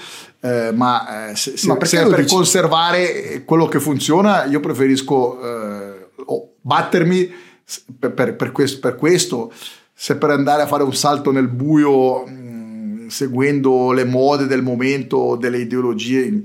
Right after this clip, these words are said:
Speaker 1: in cui faccio un po' fatica a identificarmi, sinceramente, eh, allora preferisco rimanere conservatore.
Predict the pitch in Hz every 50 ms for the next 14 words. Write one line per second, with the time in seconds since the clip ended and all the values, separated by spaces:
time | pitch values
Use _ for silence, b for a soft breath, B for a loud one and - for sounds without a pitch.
0 | - _ - 113 110 - 131 123 120 123 120 - 127 110 - 131 120 - 123 117
1 | 127 120 - 120 117 117 113 113 113 110 107 - - 107 127 135 135 - 104 92
2 | - - - 92 95 98 110 107 - 117 120 117 117 B B B B B B B
3 | B B - 123 110 104 101 95 95 92 92 90 87 98 117 123 123 120 113 113
4 | 110 104 - _ _ _ - 131 127 - 123 117 - - 120 120 110 113 107 110
5 | 110 110 110 110 - - - 113 104 92 90 - - 131 127 120 92 -